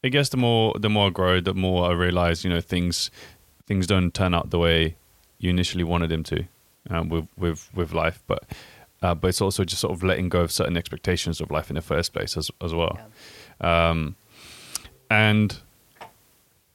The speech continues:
Speaker 1: <clears throat> I, I trust my, I don't know, uh, the, uh, the whole <laughs> trust myself. I'm not sure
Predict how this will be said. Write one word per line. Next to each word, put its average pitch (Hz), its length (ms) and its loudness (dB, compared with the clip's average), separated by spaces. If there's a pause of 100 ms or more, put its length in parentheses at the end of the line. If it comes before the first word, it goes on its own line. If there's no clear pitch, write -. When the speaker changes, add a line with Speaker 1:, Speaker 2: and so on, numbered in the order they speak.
(140)
Speaker 1:
<clears throat> 127 60 -6 (840)
I, 151 680 4 (2500)
I 127 120 6
trust - 340 0
my, - 100 -2
I 143 100 0
don't 151 120 2
know, 92 360 4
uh, 110 60 0
the, - 160 -4
uh, 113 180 2
the 131 100 0
whole 147 180 2 (160)
<laughs> 110 160 -6
trust - 220 -2
myself. 98 260 0
I'm 113 140 2
not 139 160 -2
sure 117 460 2